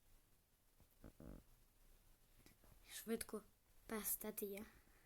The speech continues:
Пес, втікаємо, втікаємо вже звідси. Я би ще раз вдарив рибу, але немає її великого змісту бити. Ще один удар. А ні, є зміст.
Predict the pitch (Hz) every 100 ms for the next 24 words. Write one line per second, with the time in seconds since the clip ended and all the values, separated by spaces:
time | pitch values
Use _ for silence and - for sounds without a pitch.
0 | - - 202 185 - - 254 233 220 -
1 | - 202 185 196 175 202 - - - -
2 | - - - - - - - - - -
3 | - - - - - - - - - -
4 | - - - - - - - - - -
5 | 226 220 - 226 233 - - 233 208 220
6 | 214 247 277 226 220 208 202 185 - 226
7 | 226 247 226 254 240 254 - - - -
8 | - - - - - - - - - -
9 | - 214 226 226 254 233 262 240 - -
10 | - - - - 285 349 370 - - 190
11 | 190 185 - - - - - - - -
12 | - - - 320 302 359 339 359 185 -
13 | - 233 311 311 294 320 302 240 -